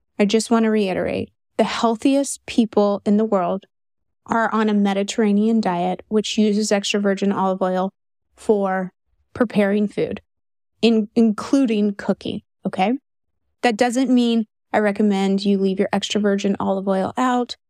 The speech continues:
to become rancid. I also don't recommend you leaving your butter out of the refrigerator, okay? If you're gonna have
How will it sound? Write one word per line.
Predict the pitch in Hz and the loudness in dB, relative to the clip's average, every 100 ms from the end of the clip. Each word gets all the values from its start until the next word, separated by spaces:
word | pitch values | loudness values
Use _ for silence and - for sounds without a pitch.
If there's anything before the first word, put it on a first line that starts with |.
| _ | _
to | - | -2
become | 202 196 196 202 | -2 -2 0 2
rancid. | 220 247 240 - 240 240 - _ | 4 2 2 0 0 -2 -8 _
I | 233 | 0
also | 294 320 | 0 0
don't | 320 311 | 0 2
recommend | 311 311 320 311 | 0 2 4 4
you | 311 | 2
leaving | 311 330 | 2 2
your | 349 349 | 0 0
butter | - 370 339 - | 0 0 0 0
out | 196 202 - | -2 -2 -2
of | 226 | 0
the | 220 | 2
refrigerator, | 226 220 262 233 202 - - - _ _ | 0 0 -2 0 -2 -4 -10 -18 _ _
okay? | - 208 359 - _ _ _ _ _ _ _ | -2 0 -2 -4 _ _ _ _ _ _ _
If | 240 269 247 | 0 2 2
you're | 220 | 0
gonna | 220 262 302 311 | 0 2 2 2
have | 247 247 | 2 0